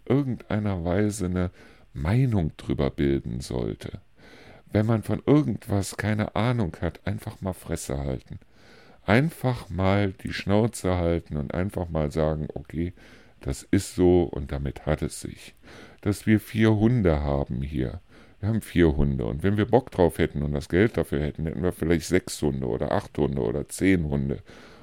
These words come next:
oder wie auch immer. Das geht die Leute hier einen Scheiß an.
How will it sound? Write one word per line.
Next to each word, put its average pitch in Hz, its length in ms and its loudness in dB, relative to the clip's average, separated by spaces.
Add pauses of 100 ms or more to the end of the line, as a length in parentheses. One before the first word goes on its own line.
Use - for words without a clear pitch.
oder 80 260 2
wie 85 140 2
auch 82 180 2
immer. 78 380 0 (1400)
Das 82 260 -2
geht 104 240 0
die 92 100 0
Leute 90 400 0
hier 87 420 -2
einen 78 120 -4
Scheiß - 720 -6
an. 73 220 -10